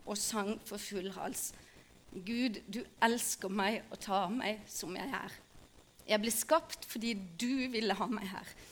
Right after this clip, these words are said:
Og så sang de sånn, «Og jeg vet du er fornøyd med meg. Derfor vil jeg takke deg. Rikere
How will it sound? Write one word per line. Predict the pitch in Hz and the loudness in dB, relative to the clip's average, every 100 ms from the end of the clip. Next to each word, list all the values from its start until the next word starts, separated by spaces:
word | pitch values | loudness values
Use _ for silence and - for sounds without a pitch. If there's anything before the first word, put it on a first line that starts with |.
| - - - | -18 -18 -12
Og | 208 | -6
så | - | 2
sang | 247 233 | 4 6
de | 220 | 4
sånn, | 220 - 233 | 2 -2 4
«Og | 262 | 8
jeg | 311 220 202 226 | 8 4 -6 6
vet | 381 440 427 - - - - - | 8 10 8 6 -2 -4 -4 -6
du | 247 | 0
er | 240 | 0
fornøyd | - 233 233 220 208 | 2 4 4 4 0
med | 202 | 0
meg. | 190 202 - - - - - | 0 -2 -10 -20 -20 -18 2
Derfor | 226 - - 196 | 2 2 -2 -2
vil | 196 | 0
jeg | 196 | 0
takke | 214 - - | -2 -4 -6
deg. | 190 175 - - - - - - - - - | -2 -2 -6 -18 -20 -20 -20 -20 -20 -12 0
Rikere | 254 262 - - 220 277 | 4 4 0 -2 2 4